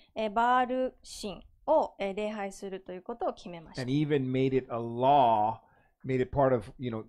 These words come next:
Speaker 2: everyone to do so. Not only did they support it, but they enforced it in a sense for everyone to worship false god.
Speaker 1: ただそれを支持するだけではなくって、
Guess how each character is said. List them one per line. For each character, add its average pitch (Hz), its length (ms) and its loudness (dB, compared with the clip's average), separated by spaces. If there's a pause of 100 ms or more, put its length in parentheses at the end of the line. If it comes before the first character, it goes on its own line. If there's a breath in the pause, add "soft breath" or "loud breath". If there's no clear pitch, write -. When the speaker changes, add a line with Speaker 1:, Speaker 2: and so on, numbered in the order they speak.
(160)
Speaker 2:
everyone 135 560 4
to 117 100 -8
do 110 180 -6
so. 110 140 -8
Not 131 180 -2
only 127 180 0
did 113 160 -8
they 110 100 -2
support 139 400 0
it, 101 100 -6
but 107 140 -4
they 113 120 -2
enforced 160 480 0
it 101 120 -6
in 95 120 -10
a 92 40 -12
sense - 240 -14
for 123 120 -4
everyone 123 460 0
to 110 100 -10
worship 101 380 -12
false 104 260 -8
god. 90 200 -18 (460 soft breath)
Speaker 1:
た 359 120 -4
だ 311 100 0
そ 285 140 -4
れ 262 100 2
を 254 60 0
支 330 200 -8
持 294 120 -6
す 214 160 -10
る 196 100 -6
だ 190 140 -6
け 202 140 -8
で 190 120 -8
は 175 100 -10
な 185 140 -12
く - 140 -16
っ - 40 -14 (140)
て、 277 220 -4